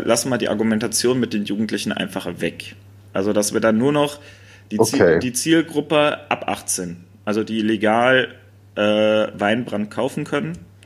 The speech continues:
Speaker 1: ähm, drin haben.
Speaker 2: Hm. Beziehungsweise bei Jugendlichen wird dann das Bier minimal ein bisschen teurer.
Speaker 1: Ja, genau. Also, ne, ge-,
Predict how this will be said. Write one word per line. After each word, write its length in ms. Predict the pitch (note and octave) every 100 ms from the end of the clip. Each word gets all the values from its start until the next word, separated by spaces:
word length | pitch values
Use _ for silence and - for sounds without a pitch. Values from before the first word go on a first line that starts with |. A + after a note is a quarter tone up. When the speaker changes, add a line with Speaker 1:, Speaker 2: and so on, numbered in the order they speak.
| - - - - - - -
Speaker 1:
ähm, 440 | A2+ A#2+ B2 A2 -
drin 300 | A2 A2 G2+
haben. 140 | G2+
Speaker 2:
Hm. 180 | F#2 - - - - - -
Beziehungsweise 580 | A2 C#3 C3+ B2+ A#2 A2
bei 160 | G2+
Jugendlichen 500 | G2 A#2 D3 C3+ C3+
wird 120 | A#2 B2
dann 80 |
das 160 | G#2 F#2
Bier 300 | - A2+ F#2+
minimal 560 | F#2 F2+ F#2+ F2+ F2 E2+
ein 60 |
bisschen 200 | F2 E2+
teurer. 400 | - E2 D#2 D#2+ - - - -
Speaker 1:
Ja, 160 | G#2+ G#2+
genau. 300 | A2 G2+ F2+
Also, 200 | F#2+ G2+
ne, 280 | B2 C3
ge-, 140 | A#2